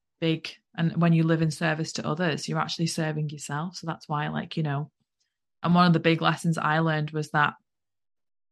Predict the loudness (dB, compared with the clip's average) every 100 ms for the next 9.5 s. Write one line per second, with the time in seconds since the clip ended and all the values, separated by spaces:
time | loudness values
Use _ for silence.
0 | _ 2 4 4 4 2 4 4 4 2
1 | -2 0 2 2 4 2 0 -4 -4 -2
2 | -2 -2 0 0 0 0 -2 0 0 4
3 | 2 2 2 2 2 2 0 2 2 2
4 | 2 2 0 0 0 0 0 0 0 -2
5 | -2 -2 0 2 2 0 -2 -14 -20 -20
6 | _ 2 4 4 4 2 2 0 0 0
7 | -2 0 0 2 0 0 0 0 0 0
8 | 0 0 2 4 4 0 -2 -8 -10 -12
9 | -4 2 2 0 -6